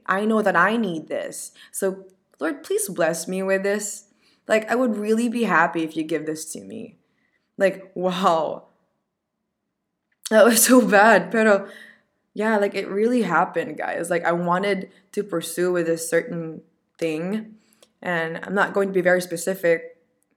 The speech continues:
lang with you this time. Um, but, uh, like, yeah, like, there's this thing that I really wanted, and I also knew,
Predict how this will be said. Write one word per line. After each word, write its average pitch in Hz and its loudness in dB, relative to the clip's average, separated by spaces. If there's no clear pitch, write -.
lang 165 -4
with 175 -6
you 165 -4
this 165 -4
time. 170 -8
Um, 185 -2
but, 170 2
uh, 160 -2
like, 175 -2
yeah, 175 2
like, 175 -6
there's 185 -2
this 185 -2
thing 190 -2
that 170 2
I 165 2
really 175 2
wanted, 170 0
and 156 -2
I 196 2
also 220 4
knew, 180 0